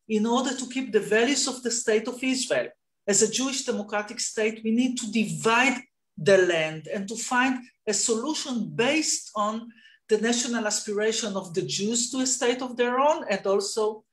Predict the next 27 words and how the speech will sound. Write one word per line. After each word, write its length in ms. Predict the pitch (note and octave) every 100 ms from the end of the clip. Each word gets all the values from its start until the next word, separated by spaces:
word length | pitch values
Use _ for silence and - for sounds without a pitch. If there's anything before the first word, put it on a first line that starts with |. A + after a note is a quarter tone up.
| _ -
of 120 | G3 -
the 80 |
Palestinians. 800 | A3 A#3+ A#3+ - F#4 F#4 G3 D#3
So 380 | E3 - F#3+ F3
I 100 | F#3
decided 580 | F3+ G3 G3 F3+ G3 G3
to 100 | G3+
join 320 | F#3+ F#3+ G3
politics 720 | G3 G3 A3+ A#3 C4+ C4 - _ _ D#3+
driven 720 | D3 C4+ D4+ C#4 A3+ A3 - -
by 340 | D3 F#3+ G3
this, 600 | G3 G3+ G3+ - - - _ _ _ -
uh, 320 | F3 E3+ E3+
vision, 580 | - F#3+ D3 D3 D3 - - _
which 300 | F#3+ A3+ A#3+
is 300 | G#3 - -
still 360 | - C4+ A#3
my 200 | F3+ D3+ D3
vision, 560 | C#3 C3+ D3 D#3+ G3+ -
even 460 | F3+ F#3+ F#3 F3
though 400 | D#3 D#3 D#3+ -
I 140 | C#3 D3+
didn't 400 | E3+ E3 E3 F3+
achieve 420 | - F3 D#3+ -
peace, 280 | B3+ C4+ -
but 180 | D#3+ D#3+
I 180 | D#3